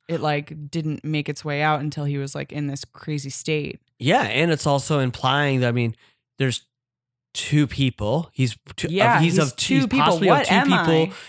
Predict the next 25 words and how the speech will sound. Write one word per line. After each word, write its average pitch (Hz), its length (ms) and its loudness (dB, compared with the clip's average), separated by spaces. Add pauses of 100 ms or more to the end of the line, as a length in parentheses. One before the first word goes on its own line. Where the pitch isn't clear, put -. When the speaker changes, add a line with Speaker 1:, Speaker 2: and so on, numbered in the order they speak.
(160)
Speaker 2:
Yeah, 120 480 0 (260)
'cause 156 180 0
if 160 120 2
he's 190 280 2
the, 202 180 -4
if 156 200 -2
in 165 120 2
a 151 60 2
sense, 165 640 0 (180)
if 143 140 -6
he's 151 160 0
this 139 220 0
call 160 420 2
guy 117 520 0 (300)
and 139 100 -2
then 135 160 0 (140)
Abe, 156 280 2
but 139 120 -4
they 131 120 0
seem 170 260 0
to 170 80 2
be 139 160 2
almost 139 400 0
separate 147 360 -2
consciousnesses. 127 1160 -2